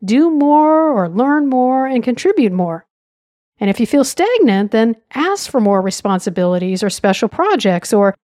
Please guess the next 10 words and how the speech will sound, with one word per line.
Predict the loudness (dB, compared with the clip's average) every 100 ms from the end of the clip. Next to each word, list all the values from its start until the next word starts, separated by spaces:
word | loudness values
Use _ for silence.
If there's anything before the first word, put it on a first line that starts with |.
| _ -8
ask | -6 -4 0
to | 0
attend | 0 -2 -2
some | -2 -6
training | -2 0 2 2 2
or | 0
a | 0
conference | -2 -4 -2 -2 0
or | 0
whatever. | 0 0 0 -2 -4